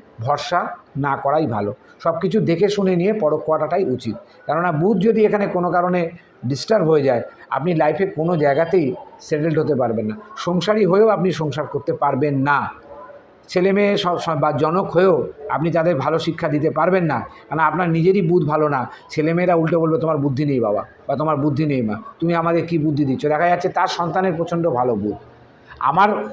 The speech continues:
আমি মনে করলাম যে আমার একাদশে বুধ পীড়িত, কিন্তু আমার পীড়িত বলে আমার ওয়াইফের পীড়িত হবে তার কোনো মানে নেই, আমার মেয়ে সন্তান বা আমার ছেলে সন্তানের পীড়িত হবে তার কোনো মানে নেই। তো সুতরাং একাদশে বুধ যদি কোনো কারণে আপনার নেগেটিভ থাকে বা অশুভ ফল দেয়,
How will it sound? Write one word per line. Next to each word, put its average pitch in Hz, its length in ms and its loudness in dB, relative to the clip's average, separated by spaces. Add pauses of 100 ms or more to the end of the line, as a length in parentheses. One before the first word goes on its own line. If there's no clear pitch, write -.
(100)
আমি 185 200 0
মনে 202 200 2
করলাম 208 280 2
যে 202 80 2
আমার 185 180 2
একাদশে 180 400 0
বুধ 170 260 0
পীড়িত, 143 300 -2 (380)
কিন্তু 139 160 -2
আমার 160 280 0
পীড়িত 190 240 2
বলে 190 220 2
আমার 180 180 2
ওয়াইফের 156 380 0
পীড়িত 170 240 0
হবে 170 120 2
তার 147 200 -2
কোনো 165 160 -2
মানে 156 240 0
নেই, 160 180 -2 (220)
আমার 156 320 0
মেয়ে 160 180 0
সন্তান 165 380 -2
বা 165 120 2
আমার 151 220 0
ছেলে 156 200 -2
সন্তানের 156 420 -4
পীড়িত 147 280 -4
হবে 143 120 0
তার 120 180 -2
কোনো 135 180 -4
মানে 104 240 -6
নেই। - 100 -20 (400)
তো 139 60 -8
সুতরাং 202 340 0
একাদশে 190 420 0
বুধ 185 220 2
যদি 185 180 2
কোনো 175 200 0
কারণে 180 280 0
আপনার 170 260 0
নেগেটিভ 160 420 0
থাকে 107 280 -8 (500)
বা 135 480 2 (180)
অশুভ 190 380 2
ফল 147 300 2
দেয়, 104 180 0